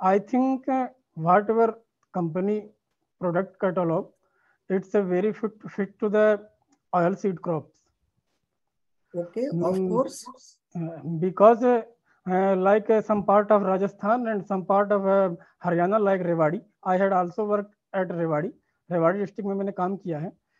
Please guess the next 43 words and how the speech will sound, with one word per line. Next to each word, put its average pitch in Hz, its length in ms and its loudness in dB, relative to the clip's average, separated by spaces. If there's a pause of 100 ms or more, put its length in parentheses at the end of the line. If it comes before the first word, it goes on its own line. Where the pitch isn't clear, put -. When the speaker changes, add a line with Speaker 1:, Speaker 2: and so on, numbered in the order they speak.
(140)
Speaker 1:
तो - 160 -14
ऑयल 185 300 2
सीड 233 300 -6
पर्पस 196 300 0
से 226 200 -2
अगर 214 240 0
हम 220 140 -2
इस 208 200 -12
प्रोडक्ट 185 400 -6
को 220 120 -6
लेके 202 320 -2
जाएं, 165 240 -4
तो - 520 -18
I 180 140 4
think 226 380 -4 (420)
बहुत 175 360 -2
जल्दी 180 380 -2
हम 208 200 0
एक 208 180 -6 (360)
अच्छा 208 340 2
ब्रांड 202 360 0 (360)
कंट्री 202 320 0
लेवल 202 260 2
पे 196 80 0
बन 160 180 -2
सकते 165 300 -8
हैं। 202 220 -10 (520)
और 190 400 0
दूसरी 170 440 -6
चीज 214 380 -8
मेरा 185 240 -2
ये 190 120 0
कहना 170 300 -2
है 175 100 -2 (640)
कि 208 260 -4
उत्तर 220 320 0
प्रदेश 214 460 0
में 233 260 -4 (420)
आप 175 220 2
जल्द 196 260 -2
से 214 80 -2
जल्द 208 280 0
आएं, 214 160 0